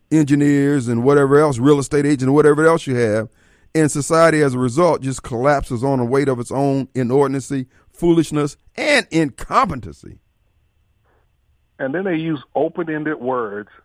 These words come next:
Speaker 2: like, again, diversity, inclusion. I, I like to say diversity, inclusion, and equity. You know, to get that acronym die
Speaker 1: Right.
Speaker 2: in there. <laughs>
Speaker 1: Yep.
Speaker 2: But, but they, uh,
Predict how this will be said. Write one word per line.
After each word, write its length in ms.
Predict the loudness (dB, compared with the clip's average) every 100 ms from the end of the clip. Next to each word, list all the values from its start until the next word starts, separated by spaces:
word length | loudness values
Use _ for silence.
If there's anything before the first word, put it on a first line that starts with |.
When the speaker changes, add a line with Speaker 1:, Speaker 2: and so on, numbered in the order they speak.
| _
Speaker 2:
like, 260 | -8 -8 -6
again, 480 | -10 -6 -6 -6 -6
diversity, 920 | -6 -4 -4 -6 -8 -12 -16 -16 -18
inclusion. 640 | -14 -12 -8 -4 -4 -6 -6
I, 120 | -4
I 180 | -4 -4
like 220 | -6 -8 -14
to 60 | -14
say 140 | -12
diversity, 420 | -10 -8 -8 -8
inclusion, 500 | -12 -8 -8 -8 -10
and 100 | -12
equity. 320 | -12 -12 -14 -18 _ -6
You 60 |
know, 100 | -4
to 80 | -4
get 160 | -8 -8
that 120 | -4
acronym 540 | -4 -6 -10 -12 -10
die 380 | -8 -6 -6 -10 -14 _ -12
Speaker 1:
Right. 160 | -8 -6
Speaker 2:
in 60 |
there. 260 | -4 -6 -10 _ _ -8
<laughs> 120 | -8 -6 -8 -8 -14 -18 -20 -12
Speaker 1:
Yep. 300 | -6 -6 -6 -12 -20
Speaker 2:
But, 320 | -8 -8 -8 -12 -20 _ _ _
but 240 | -8 -8 -6
they, 280 | -6 -4
uh, 160 | -6 -6